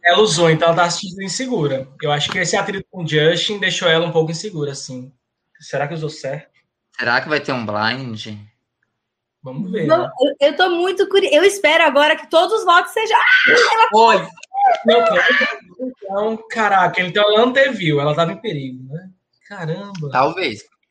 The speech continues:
Speaker 2: Pode ter sido um voto, o resto foi tudo no outro. Ih, levou mesmo.
Speaker 1: Eita, é, eu acho que ela foi alvo mesmo da tribo. Acho que essa briguinha com o
Speaker 2: Ela
Speaker 1: Justin
Speaker 2: fez certo.
Speaker 1: vai ter sido algo
Speaker 2: Nossa,
Speaker 1: mais, é.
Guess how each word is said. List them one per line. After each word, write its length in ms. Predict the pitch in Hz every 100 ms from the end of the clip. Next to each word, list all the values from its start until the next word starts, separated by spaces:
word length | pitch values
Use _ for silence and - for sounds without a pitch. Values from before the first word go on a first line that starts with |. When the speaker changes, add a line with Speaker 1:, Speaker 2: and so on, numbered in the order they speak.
| _ -
Speaker 2:
Pode 160 | - 117
ter 80 |
sido 240 | 127 123 127
um 120 | 139
voto, 400 | 117 113 127 160
o 40 |
resto 260 | 139 127 -
foi 120 | 156
tudo 200 | 135 139
no 100 | 170
outro. 200 | 131 - - -
Ih, 320 | 165 233 254
levou 280 | 262 240 208
mesmo. 220 | 156 110 - _ _ _ _ _ -
Speaker 1:
Eita, 680 | 208 226 226 208 185 -
é, 320 | 160 160 135 135
eu 80 |
acho 180 | 151 156
que 60 | 180
ela 100 | 170
foi 140 | 185
alvo 240 | 160 151 160
mesmo 180 | 143
da 140 | 143 160
tribo. 320 | 156 135 127
Acho 120 | -
que 80 | 131
essa 160 | - 143 156
briguinha 420 | 151 139 135 139
com 100 | 147
o 40 | 135
Speaker 2:
Ela 140 | 107 110
Speaker 1:
Justin 120 | -
Speaker 2:
fez 140 | 110
certo. 440 | 151 123 95 - 95
Speaker 1:
vai 100 | -
ter 100 | 147
sido 180 | - -
algo 160 | -
Speaker 2:
Nossa, 140 | - -
Speaker 1:
mais, 160 | 127
é. 120 | 110